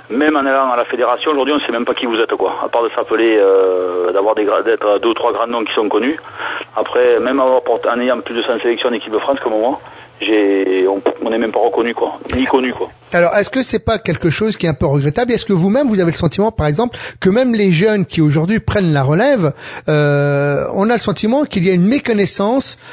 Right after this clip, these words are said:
Speaker 2: euh, de la culture du basket chez nous, en handisport ?
Speaker 1: Je pense que, euh, les joueurs qui sont vraiment intéressés, honnêtement, connaissent les joueurs,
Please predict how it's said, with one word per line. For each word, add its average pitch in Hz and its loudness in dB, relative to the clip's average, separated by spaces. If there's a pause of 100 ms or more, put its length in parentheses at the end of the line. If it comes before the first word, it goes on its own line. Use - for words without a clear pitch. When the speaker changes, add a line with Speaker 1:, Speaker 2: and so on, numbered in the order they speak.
(180)
Speaker 2:
euh, 147 2
de 160 2
la 202 2
culture 180 -2
du 160 4
basket 165 -2
chez 180 2
nous, 175 2 (360)
en 156 0
handisport ? 156 0 (360)
Speaker 1:
Je - 0
pense - 0
que, 175 4 (200)
euh, 147 6
les 143 2
joueurs 170 2
qui 170 -6
sont 160 0
vraiment 165 2
intéressés, 151 0 (380)
honnêtement, 143 -2
connaissent 147 0
les 143 0
joueurs, 117 2